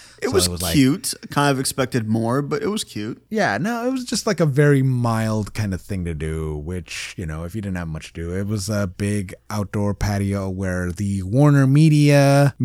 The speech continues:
Speaker 2: building is, and in the courtyard there, they had two food trucks, a D J, there was, um, what was it, L A Aleworks, I think?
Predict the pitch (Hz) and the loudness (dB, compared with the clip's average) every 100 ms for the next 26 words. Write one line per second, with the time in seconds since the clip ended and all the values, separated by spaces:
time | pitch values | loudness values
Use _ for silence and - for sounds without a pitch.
0 | 123 143 143 143 135 135 135 135 135 123 | 6 8 8 8 8 8 8 8 6 4
1 | - - - 107 101 98 98 98 101 98 | -2 -6 -4 -2 0 2 2 0 0 0
2 | 101 - 120 107 107 98 101 101 92 90 | -2 0 0 2 0 0 0 2 2 0
3 | 90 85 - - 87 73 - 147 143 - | 0 -4 -8 -10 -6 -6 2 4 4 2
4 | 131 107 - - - 80 104 131 120 110 | -2 -2 -4 -8 -8 -8 -4 -2 -2 -2
5 | 104 104 101 101 101 90 80 76 78 76 | 0 0 0 0 -2 -4 -6 -6 -8 -10
6 | - 73 73 73 73 - _ _ _ 95 | -10 -10 -10 -10 -12 -18 _ _ _ -12
7 | 76 80 - 95 92 92 90 - 98 120 | -8 -8 -6 -2 0 0 -2 -4 -2 0
8 | 151 - 165 165 185 | 0 0 -2 2 0